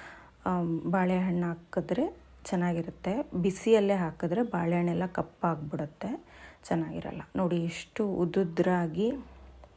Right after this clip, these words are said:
ಬಂದಿದೆ, ಒಂದು ಚೂರು ಅಂಟಿಲ್ಲ, ಚೆನ್ನಾಗಿ ಮಿಕ್ಸ್ ಆಗಿದೆ. ಈ ಥರ ಮಿಕ್ಸ್ ಮಾಡೋದ್ರಿಂದ,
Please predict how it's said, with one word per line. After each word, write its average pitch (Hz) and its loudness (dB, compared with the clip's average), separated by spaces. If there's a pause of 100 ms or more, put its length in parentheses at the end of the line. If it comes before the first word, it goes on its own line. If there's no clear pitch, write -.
(240)
ಬಂದಿದೆ, 170 0
ಒಂದು 170 0
ಚೂರು 185 4
ಅಂಟಿಲ್ಲ, 175 2 (600)
ಚೆನ್ನಾಗಿ 175 2
ಮಿಕ್ಸ್ 170 -2
ಆಗಿದೆ. 170 0
ಈ 202 -2
ಥರ 208 2 (600)
ಮಿಕ್ಸ್ 180 0
ಮಾಡೋದ್ರಿಂದ, 165 0